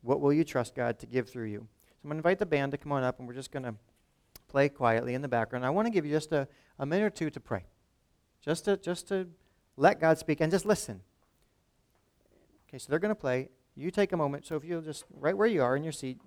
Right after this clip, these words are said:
you get alone with God. And you say, "Okay, God, what are you putting on my heart?" If you need to, if your, you know, family's here and you wanna talk to somebody, talk it out,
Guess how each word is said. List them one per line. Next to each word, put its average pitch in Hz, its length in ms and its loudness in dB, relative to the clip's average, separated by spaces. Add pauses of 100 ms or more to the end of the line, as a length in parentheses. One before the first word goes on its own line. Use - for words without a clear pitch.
(140)
you 180 160 -8
get 202 120 6
alone 170 260 4
with 175 120 -4
God. 120 280 0
And - 680 -20
you - 20 -12
say, 143 200 0
"Okay, 135 200 2
God, 117 200 2
what 127 120 2
are - 20 2
you 139 80 0
putting 135 260 -6
on 127 120 -4
my 123 120 -2
heart?" 117 160 -2
If - 40 -12
you 143 60 -8
need 165 140 0
to, 143 160 4
if - 120 -12
your, 135 260 2 (360)
you 139 80 -16
know, 123 160 -10
family's 170 440 -2
here 165 160 2
and 151 100 4
you 135 100 0
wanna 127 200 0
talk 156 280 -2
to 151 60 -14
somebody, 151 380 -4
talk 143 320 -6
it 143 80 -8
out, 143 200 -2